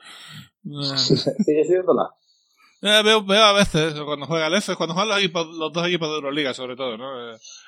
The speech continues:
Speaker 1: eh, ap-, apetece ver a Larkin y apetece ver al equipo de Obradovic siempre, pero, pero no te creas que mucho
Speaker 2: ¿Cuál,
Speaker 1: más.
Speaker 2: cuál era la pregunta? Que yo me, se me ha ido la voz.
Speaker 1: Las ligas, eh, bueno, de las ligas que seguís, ¿cuáles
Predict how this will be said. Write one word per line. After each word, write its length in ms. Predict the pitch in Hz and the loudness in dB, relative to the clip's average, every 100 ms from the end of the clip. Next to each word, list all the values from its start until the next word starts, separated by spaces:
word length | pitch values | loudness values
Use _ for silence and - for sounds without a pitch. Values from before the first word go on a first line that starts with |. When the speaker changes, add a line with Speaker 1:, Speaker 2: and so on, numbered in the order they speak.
| _ - | _ -16
Speaker 1:
eh, 220 | 127 123 123 | -10 -8 -6
ap-, 100 | 123 | -4
apetece 500 | 123 123 127 143 143 | -6 -6 -8 -6 -4
ver 180 | 139 139 | -2 -2
a 100 | 147 | 0
Larkin 320 | 160 147 160 | 0 0 0
y 40 | |
apetece 360 | 156 127 135 143 | 0 -4 -6 -4
ver 160 | 139 | -2
al 100 | 135 | -2
equipo 200 | 131 131 | -4 -4
de 60 | 131 | -2
Obradovic 460 | 123 135 131 117 113 | 0 0 -2 -4 -6
siempre, 360 | - 135 120 | -6 -6 -8
pero, 340 | 110 110 117 110 117 _ _ | -14 -14 -16 -18 _ _ _
pero 220 | 123 117 | -18 -18
no 80 | 131 | -14
te 100 | 135 | -12
creas 160 | 131 120 | -10 -12
que 60 | 131 | -2
mucho 100 | 127 143 | 4 6
Speaker 2:
¿Cuál, 120 | 151 | 6
Speaker 1:
más. 80 | 123 | 4
Speaker 2:
cuál 140 | 147 | 2
era 80 | 160 | 2
la 120 | 151 | 2
pregunta? 360 | - 123 123 143 135 | 2 0 0 -4 -4
Que 80 | 120 | -4
yo 80 | |
me, 100 | 120 123 123 120 101 | -10 -16 -18 -16 -14
se 80 | 107 | -10
me 60 | 107 | -2
ha 140 | 117 120 | 0 2
ido 140 | 120 | 4
la 80 | 104 | 4
voz. 280 | 104 135 - - - - - | 4 0 -6 -20 -20 -20 -8
Speaker 1:
Las 200 | 147 151 | -2 0
ligas, 640 | 143 170 196 220 220 - 190 | 4 4 6 4 2 -2 -2
eh, 1040 | 185 175 165 165 160 156 151 151 143 143 135 - 147 | -2 0 0 0 -2 -2 -4 -6 -6 -10 -14 -20 -10
bueno, 220 | 156 170 | -2 -2
de 80 | 151 | 0
las 100 | 143 | -2
ligas 200 | 160 185 | -2 -2
que 80 | 208 | -4
seguís, 320 | 185 190 233 | -4 -4 -6
¿cuáles 640 | - 180 190 190 180 170 | -6 -4 -2 0 0 0